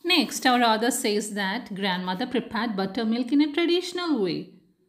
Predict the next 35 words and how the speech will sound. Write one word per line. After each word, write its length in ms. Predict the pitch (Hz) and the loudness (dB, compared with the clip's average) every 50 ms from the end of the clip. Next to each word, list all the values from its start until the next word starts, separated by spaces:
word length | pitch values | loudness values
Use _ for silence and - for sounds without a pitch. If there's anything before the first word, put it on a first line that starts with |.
| _ _ | _ _
How 120 | - 285 285 | -2 0 2
did 160 | 269 320 302 | 2 2 2
she 120 | - 320 | 2 0
prepare 380 | 302 - 302 294 - 277 294 302 | 0 0 0 0 2 2 4 4
in 100 | 302 302 | 4 4
a 80 | 302 294 | 2 2
traditional 540 | 302 269 277 285 285 277 302 302 302 294 | 0 0 0 -2 -2 -2 -2 0 0 0
way? 200 | 294 320 381 403 - | 0 0 -2 -2 -2
By 120 | 269 240 240 | -2 -2 -2
using 460 | 233 220 220 226 226 - 247 240 226 | 0 0 0 -2 -2 -2 -4 -6 -6
heavy 400 | - 254 254 285 285 320 349 359 | -4 -2 -2 0 2 2 2 2
mud 360 | 311 254 214 196 - - - | 2 0 0 -2 -4 -6 -8
pot 340 | 226 202 190 220 285 - - - _ _ _ _ _ _ | -6 -6 -6 -6 -8 -10 -12 -20 _ _ _ _ _ _
with 200 | - 302 349 339 403 | -4 -2 -2 0 0
a 60 | 339 | 0
butter 340 | 240 226 214 214 - 233 220 | 0 0 -2 -2 -2 -4 -4
churner 460 | 220 - 233 202 185 185 202 214 208 | -4 -4 -4 -4 -4 -4 -4 -4 -2
in 140 | 196 165 156 | -2 -4 -4
it. 340 | - - - _ - - - _ _ _ _ _ _ _ _ _ _ _ _ | -6 -10 -14 _ -20 -20 -20 _ _ _ _ _ _ _ _ _ _ _ _
When 320 | - 277 320 359 381 349 | -2 0 0 0 0 -2
our 200 | 285 - 240 226 | -2 -2 0 0
author 260 | 214 196 185 180 214 208 | 0 0 0 -2 0 0
was 200 | 190 190 190 311 | 0 -2 -2 -2
a 80 | 349 330 | -4 -4
small 500 | - - 302 302 339 359 392 381 381 - | -2 0 2 2 2 2 0 -2 -4 -6
child. 560 | - - - 143 131 123 131 175 - - - _ _ _ _ _ _ _ _ _ _ _ _ - | -6 -6 -6 -6 -8 -10 -12 -14 -16 -18 -20 _ _ _ _ _ _ _ _ _ _ _ _ -2
But 260 | 370 311 - - - - - _ _ _ | 0 0 0 -2 -6 -14 -20 _ _ _
ten 240 | 339 370 392 381 370 | -4 -4 -4 -2 -2
years 280 | 349 339 330 330 - | 0 0 -2 -2 -2
later, 680 | - 262 233 226 247 294 - - - 254 208 208 277 311 - - - _ _ _ _ _ 233 | -2 0 0 2 2 2 0 0 -2 -4 -2 -2 -4 -6 -8 -12 -20 _ _ _ _ _ -8
grandmother 480 | 226 226 208 190 185 180 190 196 285 | -6 -6 -4 -4 -4 -4 -2 -2 -2
still 300 | 285 - - 381 392 403 | -2 -2 0 0 0 0
prepares 420 | 392 - 359 349 370 359 359 349 330 | 0 -2 -4 -4 0 0 2 2 2
the 80 | 349 | 2
buttermilk, 680 | 302 320 311 320 330 311 302 302 302 311 311 - - - | 2 0 0 0 0 2 2 2 2 0 -2 -8 -18 -20